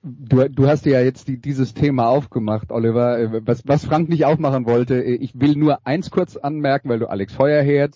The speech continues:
äh, erwähnt hast, weil du sagst, das war ein ganz klarer Elfmeter. Alex Feuerherd hat getweetet, das war für ihn kein Elfmeter.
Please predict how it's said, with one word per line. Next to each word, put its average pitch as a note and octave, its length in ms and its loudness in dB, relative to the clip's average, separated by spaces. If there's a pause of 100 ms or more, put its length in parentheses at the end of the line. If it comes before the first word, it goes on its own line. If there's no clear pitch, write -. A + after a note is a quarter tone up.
äh, B2 180 -4
erwähnt A#2+ 400 0
hast, C3+ 200 0
weil A2 100 0
du A#2 200 -8
sagst, A#2 220 0
das A#2 140 -4
war A#2 60 2
ein A2 80 0
ganz A#2+ 200 -2
klarer A2 300 0
Elfmeter. A2+ 520 0
Alex G#2+ 260 -2
Feuerherd B2+ 500 0
hat A#2+ 180 -2
getweetet, A#2 500 -2
das A2 200 -4
war G#2 140 2
für - 120 -2
ihn G#2+ 220 -2
kein G#2 220 0
Elfmeter. D#2+ 460 -4